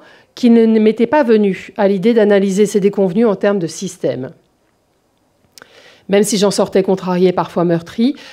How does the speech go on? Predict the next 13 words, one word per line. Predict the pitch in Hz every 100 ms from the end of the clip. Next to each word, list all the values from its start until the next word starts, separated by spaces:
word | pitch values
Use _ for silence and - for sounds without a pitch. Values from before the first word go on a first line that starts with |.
| -
je | - 214
me |
contentais | 208 220 214 214
de | 202
m'adapter | 190 175 175 - 214 254 233
et |
de | 214
subir, | - 165 156 175 220 - _ _ _ _ _
comme | 240 247
nous |
le | 247
faisons | - 202 185
toutes. | 190 202 _ -